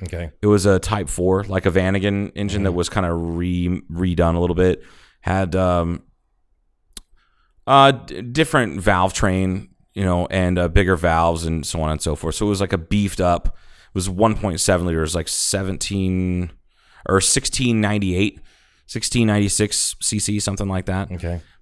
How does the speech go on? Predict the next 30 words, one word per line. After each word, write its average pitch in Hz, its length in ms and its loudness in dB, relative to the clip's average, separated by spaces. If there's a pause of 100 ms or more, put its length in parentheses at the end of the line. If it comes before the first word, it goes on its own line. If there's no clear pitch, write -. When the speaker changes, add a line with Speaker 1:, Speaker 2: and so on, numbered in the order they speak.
Speaker 2:
But 117 120 6
it 117 80 4
had 120 300 4
a 113 120 6
different 107 460 -2
cam 98 320 0
profile 92 680 0
and 87 80 -2
all 85 200 0
that 82 180 -2
shit. - 220 -6
Like, 90 160 -4
it, 101 160 -6 (260)
it 123 80 4
was 117 160 6
a 113 80 4
built 98 480 2
version 90 420 2
of 78 200 -4
what 80 260 -2
went 82 140 -2
in 82 100 -2
the 80 80 -2
Vanagon, 80 500 -4
but 76 140 -6
then 87 80 -2
it 82 120 -6
had, 80 240 -6
like, 78 140 -4
the 80 280 -2